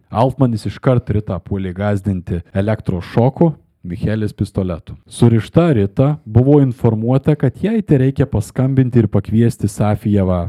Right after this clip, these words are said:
atvažiuoti į Kadamovo namus. Po to, jei bus sugirdyta degtinės ar suleista raminamųjų, ji liks gyva ir sveika. Tačiau tuo metu Pekler buvo ne iš čia ir jai toks scenarijus netrodė palankiausias būsimam kūdikiui.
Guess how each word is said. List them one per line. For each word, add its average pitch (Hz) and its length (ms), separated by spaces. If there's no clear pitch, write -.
atvažiuoti 98 640
į - 60
Kadamovo 85 580
namus. 82 380
Po 107 180
to, 196 160
jei 151 160
bus 131 160
sugirdyta 113 560
degtinės 131 640
ar 92 140
suleista 107 480
raminamųjų, 101 800
ji 107 160
liks 104 180
gyva 95 320
ir 82 80
sveika. - 480
Tačiau 160 320
tuo 240 160
metu 214 160
Pekler 175 480
buvo 139 320
ne 117 160
iš - 220
čia 135 160
ir 95 160
jai 117 160
toks - 320
scenarijus 117 560
netrodė 117 640
palankiausias 101 720
būsimam 101 560
kūdikiui. 95 540